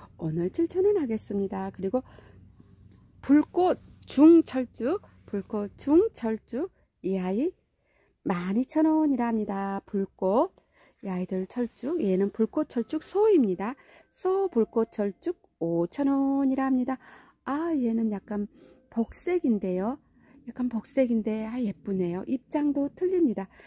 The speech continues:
입장도 약간 이렇습니다. 복색 철쭉 오천 원. 밖에 있는 이사도라입니다. 아우, 예쁘네요. 그리고 무늬아주가, 무늬아주가입니다. 지피식물로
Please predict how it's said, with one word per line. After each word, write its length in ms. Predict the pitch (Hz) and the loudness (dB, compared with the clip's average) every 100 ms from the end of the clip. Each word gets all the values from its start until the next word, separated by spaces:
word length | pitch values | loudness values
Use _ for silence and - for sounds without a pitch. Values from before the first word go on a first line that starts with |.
| - _ | -20 _
입장도 720 | 254 - - 247 233 226 311 - _ _ _ - | -8 -6 -4 -2 -2 -2 -4 -8 _ _ _ -14
약간 400 | 175 - 208 254 - - - | -12 -8 -8 -8 -10 -20 -14
이렇습니다. 800 | - 175 170 - 285 269 214 233 - - - - - | -10 -6 -8 -6 -4 -2 -2 -6 -8 -16 -20 -20 -4
복색 500 | 202 202 - 269 - | -4 -4 0 0 0
철쭉 520 | 240 202 - - 349 - | -4 -6 -6 -8 -8 -6
오천 540 | 170 170 170 175 247 240 | -4 -2 0 -2 -4 -6
원. 80 | |
밖에 220 | 240 311 302 | -6 -4 0
있는 420 | 277 262 269 262 - _ | 2 2 0 -4 -8 _
이사도라입니다. 1120 | - 294 339 359 330 269 254 220 214 196 208 - _ | -6 -6 -6 -8 -8 -6 -4 -4 -6 -8 -12 -14 _
아우, 640 | 262 339 381 392 381 370 | -14 -12 -14 -18 -14 -10
예쁘네요. 640 | 254 214 - 220 208 208 208 | -8 -8 -6 -6 -6 -6 -8
그리고 280 | 226 226 262 - - 254 | -6 -6 -6 -8 -16 -8
무늬아주가, 920 | - 311 392 403 311 254 240 226 294 427 _ | 0 4 4 2 -2 -6 -6 -4 -6 -8 _
무늬아주가입니다. 920 | 196 247 349 349 247 220 208 196 196 202 | -4 -2 0 -2 -4 -4 -2 -2 -2 -4
지피식물로 880 | 262 - 277 262 233 214 214 311 | -4 -4 -2 0 2 2 0 0